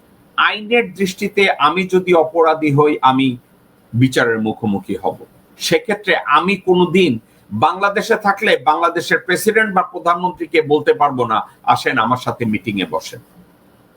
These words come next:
এটা বলা ঠিক না। এবং আরেকটা কথা আপনারা খেয়াল করেছেন, আমি স্ট্যানলি ওয়েনকে জিজ্ঞাসা করেছি, কেউ যদি প্রাইম মিনিস্টারের ফ্যামিলির হয়, প্রেসিডেন্টের ফ্যামিলির হয়,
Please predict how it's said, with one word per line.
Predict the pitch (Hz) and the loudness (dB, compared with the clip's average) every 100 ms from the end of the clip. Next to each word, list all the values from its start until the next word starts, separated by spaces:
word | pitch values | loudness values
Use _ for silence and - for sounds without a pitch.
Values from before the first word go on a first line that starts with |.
| _ | _
এটা | 120 123 | -2 0
বলা | 110 110 101 - | 0 0 -2 -4
ঠিক | - - _ | -6 -6 _
না। | - - _ _ _ _ _ | -16 -16 _ _ _ _ _
এবং | 147 165 151 | 0 2 2
আরেকটা | 151 - 214 | 0 -2 -2
কথা | 208 202 196 | -2 0 0
আপনারা | - 170 160 | 0 0 -2
খেয়াল | - 156 143 - | 0 0 0 -2
করেছেন, | 113 101 - 147 - _ _ _ | -4 -4 -4 -4 -6 _ _ _
আমি | 151 180 208 240 _ _ _ _ _ - | 2 2 -2 -6 _ _ _ _ _ -8
স্ট্যানলি | - 233 240 240 | -2 0 0 -2
ওয়েনকে | 220 196 170 170 | 0 0 0 -2
জিজ্ঞাসা | 135 139 156 - 131 | -2 0 0 0 -4
করেছি, | 123 113 113 165 160 - _ _ | 0 -2 -2 -6 -6 -10 _ _
কেউ | - 208 233 | 0 2 2
যদি | 185 185 156 123 - _ _ | 0 0 0 0 -4 _ _
প্রাইম | 156 175 | 0 0
মিনিস্টারের | 196 185 - 175 160 156 | -2 -8 0 2 2 0
ফ্যামিলির | 160 156 151 156 127 | 0 0 2 0 2
হয়, | 135 127 113 | 2 2 2
প্রেসিডেন্টের | 156 156 220 214 196 185 | -2 -2 -2 -2 0 -2
ফ্যামিলির | - 151 151 143 127 | 0 0 0 2 2
হয়, | 127 123 | 4 4